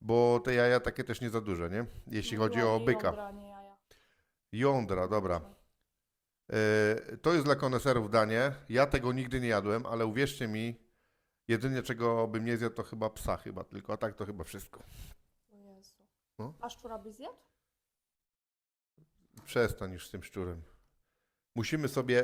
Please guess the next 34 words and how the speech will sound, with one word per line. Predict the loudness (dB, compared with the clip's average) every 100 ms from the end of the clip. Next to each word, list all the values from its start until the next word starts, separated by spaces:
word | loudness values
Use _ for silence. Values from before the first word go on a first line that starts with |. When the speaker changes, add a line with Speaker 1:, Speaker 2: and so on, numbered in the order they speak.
| 2
Speaker 1:
w | 0
pierwszej | 0 0 -2
kolejności | 0 0 0 -4
co | -4 -2
zrobić? | 0 -2 -4 -16 -20 _ _ _ _ _ _ _ _
Pozbyć | -2 -2 -2 -6
się | -4
tego | -2 -4
tutaj. | -4 -4 -2
Nie |
wiem, | -2 0 2
nie | 2
wiem | 4 0
jak | -2
to, | -4 -8 -6
jak | -6 -6
to |
się | -8
nazywa. | -6 -4 -4 -4 -6 -14 -20 -20 _ _ _ _ _ _ _ _ _ -8
Eee, | -4 -2 -2 -2 -2 -2 -4 -4 -8 -10 _
to | -8
tutaj. | -8 -4 -2 -4 -6 -18 -20 -20 -20 -20 -20 -20 -20 -20 _ _ _ _ -16
Boże, | -12 -12
jakieś, | -12 -14 -14
jak | -14 -12 -14
ja | -14
to | -14
zrobię? | -14 -12 -12 -12 -16 -18 _ _ _ _ _
Słuchajcie, | 0 2 2 -2 -10 _ _ _ _ _ _
nie | -4
ma | -2
się | -2
co | -4 -6
śmiać, | -4 -4 -4 -8